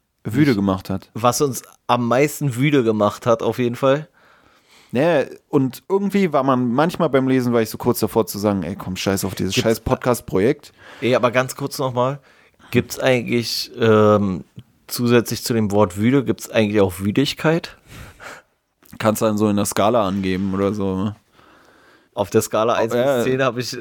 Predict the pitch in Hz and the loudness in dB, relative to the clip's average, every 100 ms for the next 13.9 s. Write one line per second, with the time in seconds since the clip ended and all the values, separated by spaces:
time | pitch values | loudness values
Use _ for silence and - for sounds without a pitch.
0 | 113 117 120 - 120 - 139 139 127 117 | -4 -2 -2 -4 -6 0 0 2 0 2
1 | 139 165 - 165 170 165 151 165 - 120 | 0 0 2 0 2 2 4 2 2 4
2 | 123 151 - - - - - - - _ | 4 0 -6 -20 -20 -20 -20 -20 -20 _
3 | _ - 113 107 98 104 110 107 98 95 | _ 2 4 6 4 4 4 4 0 -4
4 | - 95 90 92 - - 98 95 95 101 | -2 -2 -2 -6 -12 -6 -2 -2 0 0
5 | 95 92 98 92 90 - - - 127 135 | 0 0 -2 -4 -6 -12 -20 -6 2 2
6 | 139 151 156 156 147 127 - - 117 170 | 2 0 2 2 2 -2 -10 -8 0 2
7 | 220 190 139 117 110 139 214 - - _ | 2 -2 0 -2 0 -2 -2 -6 -20 _
8 | _ _ - 123 135 160 185 147 151 165 | _ _ -2 0 2 2 2 2 0 0
9 | - 170 131 127 131 123 131 - 156 - | 0 2 2 2 0 2 0 2 0 0
10 | - 127 117 - - 107 143 117 98 95 | 0 0 0 -2 0 0 2 2 2 0
11 | - 117 127 - 147 135 - 151 170 - | 2 2 2 0 0 0 0 0 0 -6
12 | - 123 131 113 117 113 123 110 110 101 | 0 2 4 2 2 2 -2 0 0 0
13 | 95 107 117 107 107 - 110 107 - | 2 0 0 -2 -2 -2 -4 -4 -14